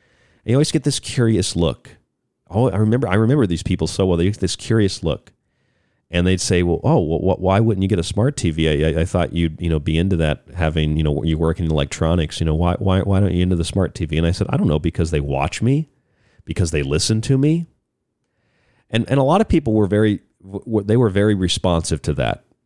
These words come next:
"Wh-, what do you mean they watch you and they listen to you?" And so I'd, I'd tell them, and I would sometimes, we, you know, we had little tablets there, so sometimes I would take them,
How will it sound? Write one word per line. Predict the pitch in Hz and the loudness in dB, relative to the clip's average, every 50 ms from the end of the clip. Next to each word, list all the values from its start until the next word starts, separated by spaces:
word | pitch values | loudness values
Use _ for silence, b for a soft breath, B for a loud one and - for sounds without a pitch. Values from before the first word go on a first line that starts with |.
| _ - | _ -16
"Wh-, | - 98 98 98 - - 147 | -8 -4 -2 0 0 2 2
what | 147 170 | 2 2
do | 175 | 2
you | 165 | 2
mean | 156 185 208 | 0 0 0
they | 147 85 73 | 0 0 0
watch | 67 71 78 80 78 - - - | 0 0 0 0 -2 -2 -4 -4
you | 82 76 | -2 -2
and | 73 69 | 0 0
they | 69 | -2
listen | 67 67 73 69 - - 67 64 | -2 -2 -2 -2 -2 -4 -4 -4
to | - 78 69 | -4 -4 -4
you?" | 58 - - - - - _ _ _ _ _ _ _ _ _ _ _ _ _ _ _ - | -2 -4 -6 -8 -12 -16 _ _ _ _ _ _ _ _ _ _ _ _ _ _ _ -4
And | 151 | -2
so | - - 185 | 0 2 4
I'd, | 185 202 190 - | 2 2 2 0
I'd | - 160 - | -2 -2 0
tell | - - 110 92 85 | 0 0 2 2 2
them, | 82 87 85 101 131 131 - _ _ _ _ _ _ _ _ - | 2 0 0 0 -2 -6 -10 _ _ _ _ _ _ _ _ -4
and | 90 92 98 | 0 2 2
I | 98 95 95 | 4 4 2
would | 95 95 90 85 - _ | 2 0 0 -2 -6 _
sometimes, | - - - 104 98 87 104 92 92 90 90 87 | -6 -4 -2 -2 0 2 2 2 2 2 2 2
we, | 90 92 90 | 2 0 0
you | - 104 98 | 2 2 2
know, | 87 | 2
we | 90 90 | 2 2
had | 92 87 85 | 2 2 2
little | 90 87 82 80 - - _ _ _ | 2 2 2 0 -2 -4 _ _ _
tablets | - - 87 90 87 82 80 73 - - | -6 -2 0 0 2 2 0 -2 -2 -2
there, | - 78 76 82 | 0 0 2 2
so | 92 98 90 | 2 0 0
sometimes | 87 95 82 82 82 78 78 80 82 | 0 0 0 0 0 0 0 0 0
I | 82 | 0
would | 78 76 71 - | 0 0 -2 -2
take | - 92 80 78 - | -2 0 -2 0 -2
them, | - 85 80 76 76 80 | -2 -2 -2 -2 -2 -4